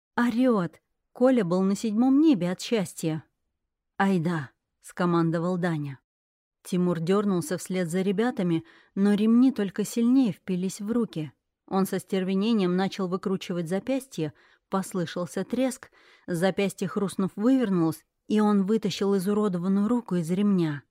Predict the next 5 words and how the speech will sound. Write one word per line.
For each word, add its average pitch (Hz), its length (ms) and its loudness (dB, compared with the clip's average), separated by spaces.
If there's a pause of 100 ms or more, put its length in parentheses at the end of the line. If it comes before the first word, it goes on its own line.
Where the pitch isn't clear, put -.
(360)
Зарычав, 175 720 -4 (320)
Тимур 202 480 2
рванул 202 520 2
зубами 170 440 -2
руку, 233 420 0